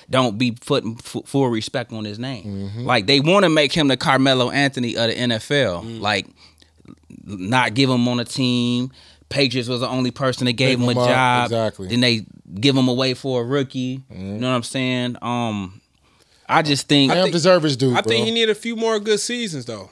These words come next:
Speaker 3: to solidify that, bro.
Speaker 1: to solidify
Speaker 2: Just
Speaker 1: his
Speaker 2: get
Speaker 1: Hall
Speaker 2: in.
Speaker 1: of Fame.
Speaker 3: Yeah, to solidify that though, bro. I think he need a few more.
Speaker 2: I ain't
Speaker 3: good
Speaker 2: mad at that, bro. I, I could agree with that.
Speaker 3: But I think
Speaker 1: Is his days as being a number one Q B
Speaker 2: All
Speaker 1: over?
Speaker 2: that's over with, bro.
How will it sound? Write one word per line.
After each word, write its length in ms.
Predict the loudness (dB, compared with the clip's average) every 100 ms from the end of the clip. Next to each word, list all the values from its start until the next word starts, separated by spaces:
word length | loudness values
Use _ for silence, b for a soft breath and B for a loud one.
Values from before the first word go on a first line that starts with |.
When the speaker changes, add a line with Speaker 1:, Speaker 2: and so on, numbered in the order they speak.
| -10
Speaker 3:
to 120 | -8
solidify 680 | -6 -2 -2 -2 -4 -6 -6
that, 260 | -12 -16 -12
bro. 220 | -12 -14 _ _ -16 -6
Speaker 1:
to 120 | -4
solidify 440 | 0 2 2 4
Speaker 2:
Just 80 | 4
Speaker 1:
his 80 | 4
Speaker 2:
get 60 | 4
Speaker 1:
Hall 80 | 4
Speaker 2:
in. 40 |
Speaker 1:
of 60 | 2
Fame. 320 | 2 2 2 2
Speaker 3:
Yeah, 360 | 4 4 2
to 60 | -2
solidify 760 | -8 -8 -4 -4 -2 0 -2
that 220 | -2 -6
though, 180 | -8 -10
bro. 280 | -6 -4 -4
I 20 |
think 200 | -2 -4
he 40 | -2
need 160 | -2
a 40 | -4
few 180 | -6 -4
more. 220 | -2 4
Speaker 2:
I 120 | 4
ain't 80 | 8
Speaker 3:
good 0 |
Speaker 2:
mad 160 | 6 6
at 100 | 4
that, 240 | 2 4
bro. 160 | 2 4
I, 200 | 4 2
I 20 |
could 160 | 2 0
agree 220 | 0 0
with 160 | 0
that. 200 | 0 2
Speaker 3:
But 140 | 4 4
I 240 | 4 2
think 340 | 4 2 2 -4 _ _ _ 2
Speaker 1:
Is 180 | 4
his 160 | 4 4
days 300 | 6 6 6
as 140 | 4
being 160 | 6 6
a 40 |
number 220 | 6 4 2
one 200 | 2 2
Q 180 | 0
B 180 | 2 2
Speaker 2:
All 140 | 4 4
Speaker 1:
over? 80 |
Speaker 2:
that's 160 | 4 0
over 200 | -4 -4
with, 240 | -8 -10 -14
bro. 260 | -16 -16